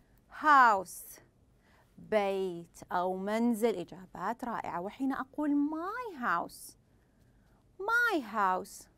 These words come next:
بيتي أو منزلي. في الماضي تعرفنا على بعض غرف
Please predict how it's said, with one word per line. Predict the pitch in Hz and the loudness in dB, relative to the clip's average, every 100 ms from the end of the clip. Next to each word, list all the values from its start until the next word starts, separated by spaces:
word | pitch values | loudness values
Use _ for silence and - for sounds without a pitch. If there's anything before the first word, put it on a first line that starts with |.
| _ _ _ _ _ _ _ _ _ _ _ 415 | _ _ _ _ _ _ _ _ _ _ _ -2
بيتي | 440 403 277 233 262 | 2 2 0 -4 -4
أو | 330 302 | -2 -2
منزلي. | 190 185 - - - - - _ | -4 -8 -10 -12 -14 -20 -20 _
في | - | 0
الماضي | 320 330 415 539 254 240 254 | 2 4 2 0 -2 -4 -4
تعرفنا | 233 170 220 247 262 269 | -8 -8 -8 -4 -2 -2
على | 208 220 240 | -2 -2 -4
بعض | 185 220 233 202 | -2 -2 -2 -6
غرف | 190 202 202 | -8 -6 -8